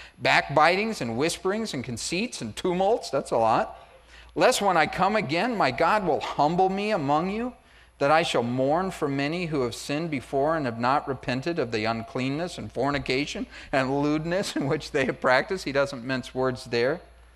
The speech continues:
But I think of that concluding section there, and it's like Paul, again, as a parent, is pleading, saying, "Look,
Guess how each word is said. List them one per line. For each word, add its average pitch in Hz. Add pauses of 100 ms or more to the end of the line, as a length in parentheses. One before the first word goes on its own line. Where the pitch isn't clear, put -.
(680)
But 185
I 202 (240)
think 320
of 262
that 220
concluding 196 (220)
section 208
there, 143
and 151
it's 147
like 170
Paul, 233
again, 196
as 175
a -
parent, 220
is 139
pleading, 208
saying, 160
"Look, 202